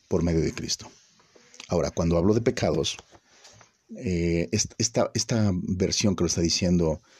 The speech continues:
esta es la Nueva Biblia Vida. Cuando habla así en plural, no se está refiriendo a los pecados de las acciones de pecado necesariamente, bueno,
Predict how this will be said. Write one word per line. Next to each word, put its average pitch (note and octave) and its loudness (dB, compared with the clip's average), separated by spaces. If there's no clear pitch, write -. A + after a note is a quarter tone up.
esta - -2
es F#2+ 0
la F#2+ 4
Nueva F2 4
Biblia E2+ 2
Vida. F#2+ 0
Cuando D#2+ -2
habla E2+ 2
así F2 0
en F#2 2
plural, F2+ 2
no E2+ 2
se E2+ -4
está F2+ -4
refiriendo E2+ 0
a D#2+ 2
los D#2 -2
pecados E2+ -4
de F2 2
las D#2+ 0
acciones E2 -2
de E2+ -2
pecado F#2+ 0
necesariamente, E2 -2
bueno, F2 -2